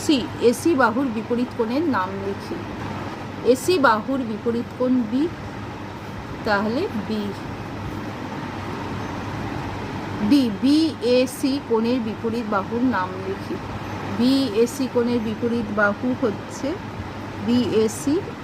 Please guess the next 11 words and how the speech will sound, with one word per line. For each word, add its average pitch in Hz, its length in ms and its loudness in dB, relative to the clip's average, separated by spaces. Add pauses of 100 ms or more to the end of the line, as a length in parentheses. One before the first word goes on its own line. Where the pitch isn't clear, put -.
(240)
বিসি 262 380 2 (100)
বাহু। 285 240 2 (1800)
ই, - 20 4 (340)
এসি 339 240 2 (300)
বি 254 140 4 (320)
কোণের 240 300 6 (100)
বিপরীত 240 400 0 (100)
বাহুর 202 280 0 (120)
নাম 185 140 0 (160)
লিখি। - 300 -6 (4000)
এসিবি, 262 880 0